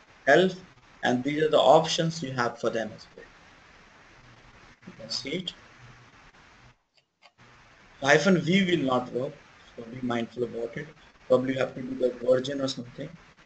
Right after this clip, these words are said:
So let me verify. Yeah, you have to do the version. So, version. Here it is.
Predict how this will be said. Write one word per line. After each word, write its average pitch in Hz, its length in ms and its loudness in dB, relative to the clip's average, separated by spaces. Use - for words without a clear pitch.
So 117 280 -6
let 120 240 -14
me 123 140 -8
verify. 143 640 -4
Yeah, 120 200 0
you 131 60 -14
have 127 180 -4
to 120 80 -18
do 123 180 -10
the 123 100 -8
version. 113 440 -8
So, - 120 -10
version. - 400 -16
Here 117 140 -4
it 90 60 -6
is. - 300 -20